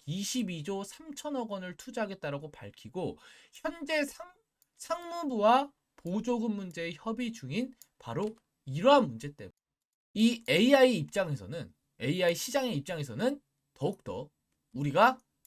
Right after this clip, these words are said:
아직까지도 먹을 게 많다, 아직까지 배고프다,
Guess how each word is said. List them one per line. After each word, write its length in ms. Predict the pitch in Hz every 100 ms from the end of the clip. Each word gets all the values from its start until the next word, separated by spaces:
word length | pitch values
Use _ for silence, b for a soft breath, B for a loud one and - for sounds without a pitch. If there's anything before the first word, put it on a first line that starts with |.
| _
아직까지도 760 | - 185 302 285 262 214 185 143
먹을 300 | 117 208 226
게 100 | 220
많다, 320 | 92 _ _ _ _ b b b
아직까지 680 | - 247 349 - 294 247 247
배고프다, 1040 | 143 196 285 - 160 98 110 135 107 82